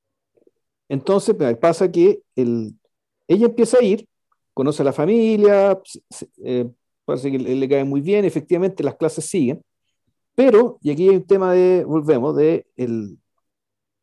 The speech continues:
ella está, efe-, efe-, efectivamente, está enamorada, o cree estar enamorada del profe. Entonces, todo esto de la clase de piano, digamos, y este acerca-, este acercamiento en realidad apunta también a,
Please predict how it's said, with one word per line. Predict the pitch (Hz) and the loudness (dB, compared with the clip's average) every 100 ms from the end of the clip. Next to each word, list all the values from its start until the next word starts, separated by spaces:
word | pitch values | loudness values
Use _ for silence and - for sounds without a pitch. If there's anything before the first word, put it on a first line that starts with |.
| _ _ _ _ _ _ _ _ _ _ _ - | _ _ _ _ _ _ _ _ _ _ _ 0
ella | 190 214 | 2 4
está, | 214 220 185 139 | 2 2 0 0
efe-, | - 123 | -2 -6
efe-, | 113 123 117 - | -4 -6 -6 -10
efectivamente, | 127 120 160 185 196 160 135 | -10 -6 -2 -2 0 -4 -4
está | 120 - | -6 -4
enamorada, | 185 190 170 190 | -2 -2 0 0
o | |
cree | 147 196 | 2 2
estar | 208 202 | 2 -2
enamorada | 170 135 123 139 | -2 -2 -2 -2
del | 139 | -2
profe. | 311 - 95 - _ _ _ _ _ _ _ _ _ _ _ _ _ | -6 -4 -6 -12 _ _ _ _ _ _ _ _ _ _ _ _ _
Entonces, | - 117 156 147 160 | -16 -4 -4 -2 -2
todo | 160 | 0
esto | 170 185 | 0 0
de | |
la | 170 | 0
clase | 160 165 180 | 0 -2 -2
de | |
piano, | 190 160 143 | 0 0 -2
digamos, | 139 160 | -2 -2
y | 147 | -4
este | 143 139 | -6 -8
acerca-, | 143 - - | -10 -10 -12
este | 131 - | -12 -8
acercamiento | 131 - 135 165 160 | -10 -6 -6 -6 -6
en | 143 | -6
realidad | 120 123 156 - | -4 -2 -2 -4
apunta | 127 147 160 151 | -6 -8 -6 -6
también | 120 117 127 160 180 | -6 -6 -6 -6 -8
a, | - 147 208 | -6 -6 -6